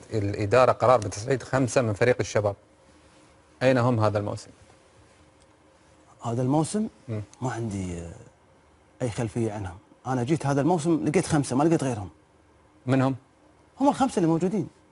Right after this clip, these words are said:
Speaker 2: ما في غيرهم. الباقيين كلهم راحوا دورات عسكرية ودخلوا على الجامعات، آه، برا. هذه المشكلة اللي احنا نعانيها من القطريين. القطري اليوم يوصل سبعة عشر سنة، حتى لو كان موهبة، ما، ما منه فايدة.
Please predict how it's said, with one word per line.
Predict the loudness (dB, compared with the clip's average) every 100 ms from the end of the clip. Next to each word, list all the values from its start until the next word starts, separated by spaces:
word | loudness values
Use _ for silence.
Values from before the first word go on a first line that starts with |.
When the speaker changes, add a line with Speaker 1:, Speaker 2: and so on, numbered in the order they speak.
| _ 0
Speaker 2:
ما | 2
في | 4
غيرهم. | 2 2 0 -2
الباقيين | 0 2 2 2 2
كلهم | 2 2
راحوا | 2 2
دورات | 2 0
عسكرية | 0 2 2 4
ودخلوا | 2 -2 -2 0
على | 2
الجامعات، | 0 -2 -4 -6
آه، | -6 -4
برا. | -2 -4 -6 -14 -20 _ _ -20 _ _ _ 0
هذه | 2 4
المشكلة | 2 2 2
اللي | 4
احنا | 4
نعانيها | 2 4 4
من | 2
القطريين. | 0 0 -2 -6 -10 _ _ _ _ _ -18 0
القطري | 2 2 2
اليوم | 4 4 2
يوصل | 0 0
سبعة | 0 0
عشر | 0 0
سنة، | 0 0 -2 -2
حتى | -2 0
لو | 2
كان | 2 2
موهبة، | 2 0 -2 -6 _ -20 -20 -20 -4
ما، | 0 0 -2 -10 -20 _ _ _ _ _ _ _ _ _ _ _ -20 _ _ _ -2
ما | 2
منه | 2
فايدة. | 0 -6